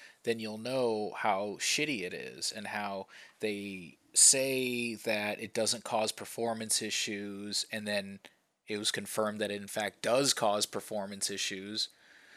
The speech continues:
Um, that, that was what would happen, what happened with, um, Resident Evil Village, which is mentioned here in the article as well. In the fact they put in Denuvo,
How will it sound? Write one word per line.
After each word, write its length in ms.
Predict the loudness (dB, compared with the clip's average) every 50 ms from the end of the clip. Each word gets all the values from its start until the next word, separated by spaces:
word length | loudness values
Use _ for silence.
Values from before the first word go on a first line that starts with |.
| -20 -20 -20 -20 -20 _ -12 -6
Um, 260 | -4 -4 -4 -4 -4 0
that, 380 | 2 4 4 4 2 0 -4 0
that 180 | 2 4 4 4
was 180 | 4 2 0 2
what 200 | 2 2 2 2
would 160 | -2 -2 2
happen, 340 | 4 4 4 4 2 -2 -2
what 160 | 0 0 4
happened 320 | 4 4 4 4 0 -6 -4
with, 300 | -4 -4 -4 -4 -4 -4
um, 420 | -2 -2 -2 -4 -6 -10 -14 -16 -20 -20 -20 -20 -20 -6
Resident 380 | -2 0 2 2 2 2 0 -2
Evil 300 | -4 -4 -4 -4 -6 -4
Village, 640 | -2 -2 0 0 0 -2 -4 -4 -4 -4 -4 -4 -4 -6
which 280 | -6 -4 -2 0 2 2
is 320 | 2 2 2 0 0 0
mentioned 380 | 0 -2 -2 -2 -2 -4 -4 -4
here 220 | -4 -2 -2 -2
in 120 | -4 -6
the 100 | -6 -4
article 480 | -2 0 0 2 0 0 -2 -2 -2 -2
as 100 | -4 -2
well. 360 | 0 0 0 0 0 -2 -4 -8 -16 -18 -18 -18 -20 -20 -20 _
In 180 | -10 -8 -8 -6
the 60 | -2
fact 280 | 0 2 2 2 2
they 100 | 0 -2
put 300 | -2 -2 0 0 0 0
in 460 | 0 0 0 0 0 -2 -4 -6 -8 -12 -16 _ _ -16 -8
Denuvo, 800 | -6 -4 -4 -2 -4 -4 -4 -4 -4 -4 -4 -4 -6 -8 -10 -12